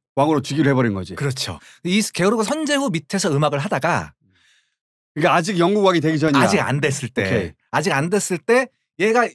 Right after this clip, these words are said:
Speaker 2: 런던에 발을 하나 걸치고 있었잖아요.
Speaker 1: 어?
Speaker 2: 자꾸 영국에 갔다 오겠다고 하는 거야.
Speaker 1: 어?
Speaker 2: "그쪽에서도 저 음악 활동 조금 하다가 오겠습니다."
Speaker 1: 어.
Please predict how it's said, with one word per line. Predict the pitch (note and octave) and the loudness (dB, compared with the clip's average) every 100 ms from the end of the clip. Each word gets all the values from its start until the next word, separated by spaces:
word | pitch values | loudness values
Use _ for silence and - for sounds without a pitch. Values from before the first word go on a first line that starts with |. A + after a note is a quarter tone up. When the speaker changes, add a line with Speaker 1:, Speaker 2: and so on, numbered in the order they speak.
| _ | _
Speaker 2:
런던에 | D#3 G#3 A3 G#3+ | -2 0 2 0
발을 | D#3 E3 | 0 -2
하나 | F3+ | -2
걸치고 | D3 C3 F3 | -2 -4 -4
있었잖아요. | C#3 B2 G2 G#2+ C3+ | -4 -4 -2 0 0
Speaker 1:
어? | G2+ F#2+ D3+ E3 _ | 0 -4 -10 -12 _
Speaker 2:
자꾸 | - D4 D4 - D4+ A#3 - _ _ - | -4 -4 -4 -2 -2 -2 -6 _ _ -2
영국에 | F#3 A3+ A#3+ | 0 2 0
갔다 | C3+ F#3 B3+ | 0 2 2
오겠다고 | F#3+ - B2+ | 2 -4 -4
하는 | A2 G2+ | -4 -6
거야. | F#2 G2 A2+ G2 E2 _ _ | -6 -4 -4 -4 -8 _ _
Speaker 1:
어? | G2 F#2+ D#3+ | -14 -12 -10
Speaker 2:
"그쪽에서도 | - G#3+ G3 F3 D#3 | -4 -2 0 -2 -4
저 | D3+ | -2
음악 | C#3 E3+ | -2 -2
활동 | F3 D#3+ | -4 -6
조금 | A3+ G#3+ | -6 -4
하다가 | - C4 G#3+ | -2 -2 0
오겠습니다." | C3 D3 - B2+ A2 A2 | -2 -4 -4 -2 0 0
Speaker 1:
어. | G#2 | 0